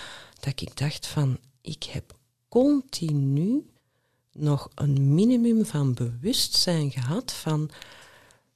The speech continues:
dit gedrag is niet oké."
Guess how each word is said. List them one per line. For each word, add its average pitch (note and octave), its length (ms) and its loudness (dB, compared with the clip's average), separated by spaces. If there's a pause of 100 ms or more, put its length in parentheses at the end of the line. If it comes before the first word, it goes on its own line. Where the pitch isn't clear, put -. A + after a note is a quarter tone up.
(1040)
dit B3 240 0
gedrag C3 560 -2
is - 280 -4
niet A2+ 320 -4
oké." - 540 -12